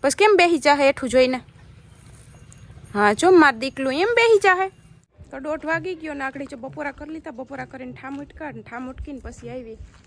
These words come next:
ગોદડા બીજી બાજુ હું ફેરવી નાખું ને તો વહેલા હુકાઈ જાય, આવવાની કંઈ જરૂરતા ન હોય, આમાંય હુકાઈ જાય.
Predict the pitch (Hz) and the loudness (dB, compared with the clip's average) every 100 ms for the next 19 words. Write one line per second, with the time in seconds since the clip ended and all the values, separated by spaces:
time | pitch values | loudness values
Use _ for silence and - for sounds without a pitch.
0 | _ _ _ 127 240 233 214 220 254 214 | _ _ _ -16 -12 -10 -10 -12 -14 -12
1 | 226 226 214 214 269 254 254 277 285 330 | -12 -10 -14 -14 -12 -10 -10 -12 -12 -12
2 | 240 247 233 208 208 214 220 214 254 349 | -10 -8 -8 -10 -16 -16 -12 -12 -12 -10
3 | 247 247 254 240 262 240 _ _ 240 269 | -10 -10 -10 -10 -10 -12 _ _ -14 -14
4 | 262 254 311 339 233 226 - 277 285 240 | -12 -12 -10 -10 -10 -12 -14 -12 -10 -12
5 | 233 202 196 277 | -12 -12 -12 -12